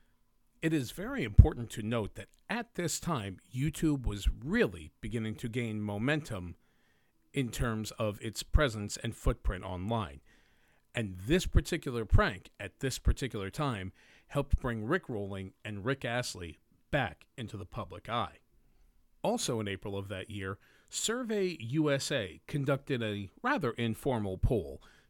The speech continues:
to find out how many Americans had been rickrolled. The New York Mets had just played Never Gonna Give You Up at a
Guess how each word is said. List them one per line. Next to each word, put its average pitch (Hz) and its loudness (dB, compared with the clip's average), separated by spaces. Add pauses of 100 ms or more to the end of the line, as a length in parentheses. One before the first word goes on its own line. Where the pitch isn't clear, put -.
to 135 -2
find 123 0
out 113 -2
how 160 -2
many 151 -2
Americans 110 -2 (140)
had 113 -6
been 101 -4
rickrolled. 117 -4 (1120)
The 170 2
New 294 2
York 269 0
Mets 143 -2
had 107 -4
just - -2
played 113 10
Never 120 2
Gonna 113 0
Give 107 -2
You 110 -2
Up 104 -4
at 107 -4
a 107 -2